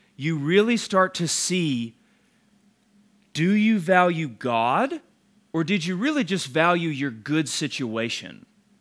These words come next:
Does that make sense? And the only way you're gonna know is when that good situation gets taken away. The best example I can think of for this is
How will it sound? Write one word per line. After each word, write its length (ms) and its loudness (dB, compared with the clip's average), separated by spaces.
Does 80 -8
that 100 -2
make 140 -4
sense? 380 -6
And 80 -4
the 40 0
only 140 0
way 100 2
you're 100 4
gonna 160 -2
know 200 0
is 100 -4
when 100 -4
that 120 -2
good 140 -6
situation 500 -6
gets 180 -8
taken 300 -8
away. 400 -14
The 140 -4
best 320 0
example 440 0
I 100 2
can 140 -4
think 220 -4
of 140 -4
for 120 -6
this 440 -4
is 360 0